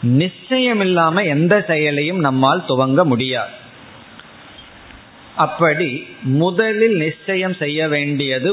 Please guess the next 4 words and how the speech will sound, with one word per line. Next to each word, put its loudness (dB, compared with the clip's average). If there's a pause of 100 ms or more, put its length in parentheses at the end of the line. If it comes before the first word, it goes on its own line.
புருஷார்த்த 0
நிச்சயம். -6 (1600)
உங்களுக்கெல்லாம் 0
கண்டிப்பா 0